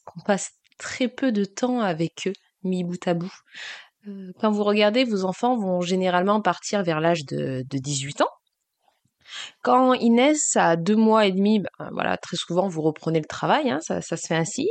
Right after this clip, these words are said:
Donc, votre enfant va chez, euh, chez le, la nounou, euh, du lundi au vendredi, de huit heures, neuf heures jusqu'à dix-sept, dix-huit heures, dix-neuf heures, qu'importe.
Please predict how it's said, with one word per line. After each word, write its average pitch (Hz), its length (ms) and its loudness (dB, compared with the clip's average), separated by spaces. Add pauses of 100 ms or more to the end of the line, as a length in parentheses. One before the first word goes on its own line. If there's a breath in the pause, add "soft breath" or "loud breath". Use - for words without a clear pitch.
Donc, 180 160 -2
votre 165 260 -6
enfant 185 260 -2
va 160 160 2
chez, 147 580 -2
euh, 139 60 0 (400 loud breath)
chez 165 480 2
le, 180 240 4
la 175 160 2
nounou, 165 360 0 (520 loud breath)
euh, 170 360 -2
du 196 240 2
lundi 208 680 4
au 185 160 4
vendredi, 175 720 0 (100)
de 226 300 4
huit 180 340 -4
heures, 190 220 4
neuf 165 260 -2
heures 202 200 2
jusqu'à 180 460 -2
dix-sept, 170 380 -2
dix-huit 147 340 -12
heures, 185 140 2
dix-neuf 151 400 -8
heures, 160 200 -6
qu'importe. - 640 -4